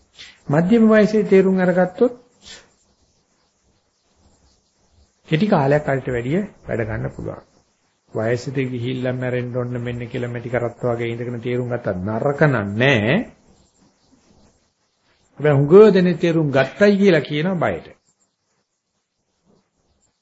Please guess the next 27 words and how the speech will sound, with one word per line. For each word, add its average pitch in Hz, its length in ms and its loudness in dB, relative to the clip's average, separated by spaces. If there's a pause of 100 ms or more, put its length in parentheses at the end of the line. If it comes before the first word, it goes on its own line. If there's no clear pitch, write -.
(460)
"මට 123 200 -6
දැන් 131 240 -2
කිසිම 156 340 -6
සක්කාය 151 440 -2
දිට්ඨියක් 135 400 -8
නෑ 131 200 -6
ස්වාමීන් 127 340 -6
වහන්සේ, 131 200 -8
මට 151 160 -8 (140)
ඕන 175 380 4
දෙයක් 170 240 0
දෙන්න 151 280 -2
පුළුවන්" 147 320 -2
කියලා 196 280 -2 (680)
ඉතී 190 400 -2 (100)
කියෝ 202 280 0
කියෝ 170 220 -2
ඉන්න 156 160 -2
පටන් 143 340 -2
අර 131 120 0
ගන්නවා. 143 380 -2 (560)
නමුත් 170 280 0 (460)
භාවනා 180 480 0
කරනකොට 196 300 -2
මධුරෝ 190 420 4
අහන්න 170 200 2
බෑ. 180 200 -4